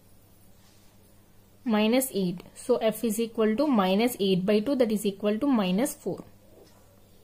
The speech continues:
So we got the values, f is equal to minus four and g is minus two.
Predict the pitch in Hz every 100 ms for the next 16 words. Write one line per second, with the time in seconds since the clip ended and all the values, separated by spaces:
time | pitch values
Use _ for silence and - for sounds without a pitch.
0 | - - - - - - - - - 254
1 | 254 240 208 190 202 214 262 370 - 247
2 | 196 190 220 311 - - - - - -
3 | 214 247 214 233 220 214 262 233 196 202
4 | - 269 277 208 202 202 294 285 220 180
5 | 175 -